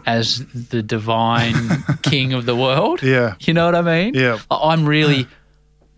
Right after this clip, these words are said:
Speaker 1: frightened,
Speaker 2: Yeah.
Speaker 1: like, a-, and my two are so tight. I'm really frightened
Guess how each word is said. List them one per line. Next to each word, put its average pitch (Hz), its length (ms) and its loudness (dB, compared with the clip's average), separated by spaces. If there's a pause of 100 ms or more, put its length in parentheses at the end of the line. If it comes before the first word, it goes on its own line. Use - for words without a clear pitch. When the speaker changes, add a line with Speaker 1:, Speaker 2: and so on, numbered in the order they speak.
(320)
Speaker 1:
frightened, 131 840 -2 (360)
Speaker 2:
Yeah. 113 180 0
Speaker 1:
like, 107 100 -2
a-, - 200 -2
and 156 260 -2
my 143 160 0
two 143 220 -2
are 131 40 -2
so 135 220 0
tight. - 540 -2
I'm 135 160 0
really 139 220 0
frightened 123 600 -2